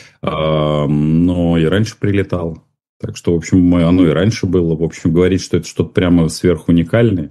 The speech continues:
Ну, вот это таково-, такой, о, вот такие времена и нравы, поэтому ничего экстраординарного в этом не, не происходит. Оно, э, было, есть и будет.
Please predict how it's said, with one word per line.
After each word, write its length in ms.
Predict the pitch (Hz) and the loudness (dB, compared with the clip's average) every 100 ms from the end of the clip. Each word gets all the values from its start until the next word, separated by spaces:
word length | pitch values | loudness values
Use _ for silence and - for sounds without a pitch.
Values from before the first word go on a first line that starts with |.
| _ _ _ _ _ _ _ _ _ _ - | _ _ _ _ _ _ _ _ _ _ -10
Ну, 440 | - - 87 120 | -8 -4 0 0
вот 140 | 123 | 0
это 140 | - 110 | 0 -2
таково-, 440 | 104 - 117 117 117 | 0 -2 2 2 2
такой, 400 | 117 107 147 147 131 | 0 0 0 0 0
о, 180 | 113 110 | 0 0
вот 120 | 110 | -2
такие 300 | 113 113 135 | -2 -2 -2
времена 480 | 123 107 98 92 104 | -2 0 2 2 2
и 40 | 113 | 0
нравы, 400 | 80 85 95 - | 0 0 -2 -4
поэтому 480 | - - - - | -8 -8 -8 -8
ничего 520 | 78 - 92 92 90 87 | -8 -4 0 0 0 -2
экстраординарного 800 | 85 92 82 80 87 104 104 85 | -4 -6 -4 -2 0 0 0 -2
в 60 | 73 | -2
этом 340 | 85 80 - _ _ _ _ _ | -2 -4 -6 _ _ _ _ _
не, 200 | - 82 | 2 4
не 160 | 85 85 | 6 4
происходит. 560 | 85 - 71 - 95 69 | 2 -4 -4 0 0 2
Оно, 420 | 71 73 71 71 - _ _ | 0 2 0 -4 -10 _ _
э, 200 | 71 71 69 _ _ _ _ 71 67 _ | -4 -4 -4 _ _ _ _ -8 -8 _
было, 300 | 69 71 113 | -2 2 2
есть 400 | 98 73 135 - | 2 0 -2 -4
и 20 | |
будет. 420 | 135 123 71 - | -4 -4 -6 -12